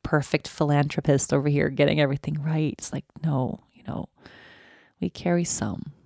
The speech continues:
We take care of ourselves. We take care of others. We carry some. As you might have heard in the background there, um, Leia. <laughs> Leia is ready to show me something very exciting. It's also almost bedtime.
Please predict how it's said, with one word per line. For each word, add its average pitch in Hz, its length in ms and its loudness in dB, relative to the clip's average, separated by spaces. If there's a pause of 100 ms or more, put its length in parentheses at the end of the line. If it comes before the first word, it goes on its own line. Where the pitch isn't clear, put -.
(440)
We - 80 -20
take - 180 -2
care 175 200 4
of 170 100 4
ourselves. 165 580 4
We 165 80 -2
take - 200 -4
care 151 200 -4
of 170 100 -4
others. 156 500 -4
We 160 80 -4
carry - 320 -10
some. - 440 -10 (2750)
As 147 440 2 (520)
you 156 160 0
might 143 240 4
have 151 120 0
heard 147 360 6
in 147 140 2
the 147 80 -2
background 143 560 0
there, 143 380 2 (160)
um, 151 440 -4 (560)
Leia. 143 440 2 (720)
<laughs> - 840 -10
Leia 160 260 6
is 147 140 0
ready 160 160 2
to 147 80 -2
show 147 220 0
me 147 100 2
something 143 360 -4
very 143 220 -4
exciting. 139 480 -4
It's - 200 -10
also - 280 -6
almost 151 460 -4
bedtime. 143 680 -4